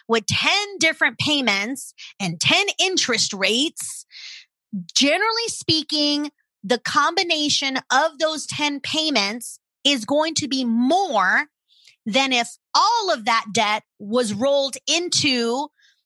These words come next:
some type of consolidation. Maybe it's a loan,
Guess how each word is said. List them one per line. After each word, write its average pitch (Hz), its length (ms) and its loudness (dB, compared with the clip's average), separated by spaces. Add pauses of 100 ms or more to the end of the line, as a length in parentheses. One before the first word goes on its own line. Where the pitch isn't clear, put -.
(560)
some 269 400 0
type 320 320 0
of 320 140 -2
consolidation. 294 1200 0
Maybe 226 320 -2
it's 302 180 -4
a 339 40 -2
loan, 285 920 2